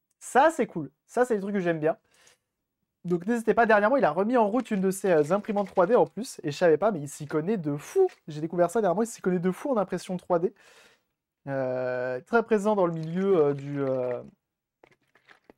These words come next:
de l'open source. Bref. Je vous envoie chez lui. N'hésitez pas à lâcher votre plus beau follow.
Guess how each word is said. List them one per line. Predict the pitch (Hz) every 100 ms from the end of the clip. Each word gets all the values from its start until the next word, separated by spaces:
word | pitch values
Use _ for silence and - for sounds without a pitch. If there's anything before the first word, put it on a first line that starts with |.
| _ _
de | 143
l'open | 156 160 151
source. | 147 170 - _ _
Bref. | 135 127 _ _ _ _ _ _ _
Je | 160
vous | 269 302
envoie | 277 254
chez | 262
lui. | 220 208 294
N'hésitez | 220 175 175
pas | 214
à | 180
lâcher | 156 -
votre | 165 139
plus | 170
beau | 262
follow. | - -